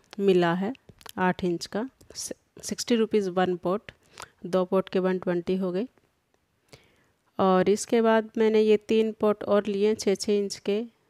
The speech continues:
जो मेरे को थर्टी, थर्टी रुपीज में मिले हैं। देखने में बहुत सुंदर लग रहे हैं। देखिए,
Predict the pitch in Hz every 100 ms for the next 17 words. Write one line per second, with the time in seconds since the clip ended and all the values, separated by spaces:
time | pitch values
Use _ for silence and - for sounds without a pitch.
0 | _ _ - 175 202 208 208 214 - 220
1 | 233 233 233 233 226 214 208 196 202 226
2 | - _ - - 196 185 175 175 202 269
3 | _ _ _ _ _ _ _ _ _ _
4 | _ - 196 190 202 196 180 185 175 -
5 | 190 185 185 180 185 180 190 233 233 _
6 | 185 175 175 -